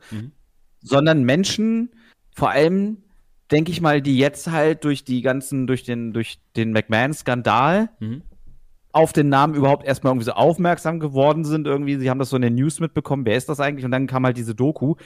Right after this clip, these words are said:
Speaker 1: Mhm.
Speaker 2: die natürlich eigentlich eine andere Geschichte erzählen wollte, sondern halt so tatsächlich die Erfolgsgeschichte,
Speaker 1: Mhm.
Speaker 2: aber halt auch mit seinen Höhen und Tiefen,
Speaker 1: Ja.
Speaker 2: die dann natürlich am Ende anders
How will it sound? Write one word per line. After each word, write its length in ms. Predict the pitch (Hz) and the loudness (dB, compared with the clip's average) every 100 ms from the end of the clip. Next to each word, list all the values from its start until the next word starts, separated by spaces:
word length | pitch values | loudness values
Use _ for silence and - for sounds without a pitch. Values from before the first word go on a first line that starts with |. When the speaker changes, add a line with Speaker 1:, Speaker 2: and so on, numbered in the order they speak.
| - - | -20 -14
Speaker 1:
Mhm. 280 | 110 110 139 _ _ _ - | -12 -12 -16 _ _ _ -4
Speaker 2:
die 420 | 131 147 147 147 131 | 2 4 6 4 2
natürlich 640 | 127 127 175 156 - _ | 0 4 4 4 2 _
eigentlich 760 | 110 151 214 226 190 185 190 - _ - | 2 4 4 2 -2 -2 -2 -8 _ -10
eine 260 | 131 127 | -4 0
andere 280 | 135 196 214 | 0 0 -2
Geschichte 420 | 196 - 214 - | -4 -6 -6 -6
erzählen 360 | - - 190 190 | -6 0 0 0
wollte, 200 | 190 170 | -2 -2
sondern 320 | 139 139 120 | -2 -2 0
halt 180 | 127 120 _ _ | -2 -2 _ _
so 160 | 120 | -14
tatsächlich 480 | - - 120 127 - | -12 -8 -4 -6 -6
die 180 | 139 131 | -10 -4
Erfolgsgeschichte, 1120 | 123 - 139 175 - 196 202 190 - 233 277 _ _ | -4 0 0 0 -4 -4 -4 -4 0 -2 -2 _ _
Speaker 1:
Mhm. 300 | 107 107 143 - _ _ | -16 -14 -16 -20 _ _
Speaker 2:
aber 220 | 127 135 | 0 2
halt 140 | 143 135 | 2 0
auch 100 | 135 | 0
mit 140 | 139 | 0
seinen 220 | 135 131 | 2 2
Höhen 220 | 127 147 135 | 2 2 0
und 140 | 117 | -8
Tiefen, 480 | - 165 - 240 277 | -6 -6 -4 -6 -8
Speaker 1:
Ja. 300 | 190 82 110 131 _ _ _ _ _ _ | -10 -14 -14 -20 _ _ _ _ _ _
Speaker 2:
die 220 | 110 151 | -4 0
dann 200 | 143 147 | 2 4
natürlich 520 | 185 175 175 170 - - | 4 2 0 0 -2 -2
am 200 | 135 139 | 0 0
Ende 340 | 147 160 147 127 | 2 2 2 2
anders 380 | 131 107 - | 2 2 0